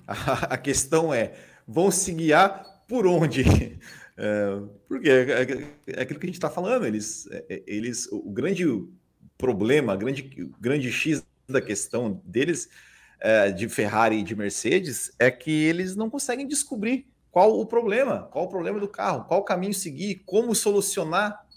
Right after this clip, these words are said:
essa questão. É, então, <laughs> eles podem realmente começar, é, digamos, é, é, como é, é um, é um dilema, porque assim, é, ok, eles fizeram,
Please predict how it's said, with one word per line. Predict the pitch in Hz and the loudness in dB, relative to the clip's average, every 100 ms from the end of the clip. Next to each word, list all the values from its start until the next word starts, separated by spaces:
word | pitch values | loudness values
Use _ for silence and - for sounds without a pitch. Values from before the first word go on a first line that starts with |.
| _ | _
essa | - 139 | -12 -10
questão. | - - - 156 131 - - _ _ | -6 -4 0 -2 -2 -14 -20 _ _
É, | 110 110 107 101 101 101 98 95 95 113 | -6 -2 0 -2 -2 -2 -2 -4 -8 -14
então, | 117 143 196 196 - - _ | -6 -2 -2 -4 -12 -18 _
<laughs> | - - - _ 139 - - - | -2 -2 -4 _ -14 -14 -16 -6
eles | - 226 | -4 -2
podem | - 214 180 | 4 4 6
realmente | 139 143 151 - | 2 2 -2 -4
começar, | 123 127 - 123 104 | -4 -2 2 2 4
é, | 107 98 98 _ - | 2 0 -4 _ -18
digamos, | 101 113 107 - - _ - | -6 -4 -4 -8 -12 _ -12
é, | 98 - | -10 -8
é, | 98 - _ _ _ _ _ _ _ _ _ _ _ _ - - - - | -10 -12 _ _ _ _ _ _ _ _ _ _ _ _ -20 -18 -20 -8
como | 151 | -4
é, | 143 - - - - - | -4 -4 -16 -18 -10 0
é | |
um, | 165 185 | 0 4
é | 160 | 4
um | 190 | 4
dilema, | 190 202 175 156 117 90 - _ _ _ _ | 4 4 4 4 0 -6 -10 _ _ _ _
porque | 135 135 170 | -6 0 2
assim, | - 135 92 - - _ _ _ | 2 0 -4 -6 -20 _ _ _
é, | 98 101 98 98 | 0 2 2 2
ok, | 147 - 131 90 - - _ _ _ _ _ _ | 0 2 0 0 -8 -20 _ _ _ _ _ _
eles | 107 113 - | -6 -6 -4
fizeram, | 110 143 | 2 2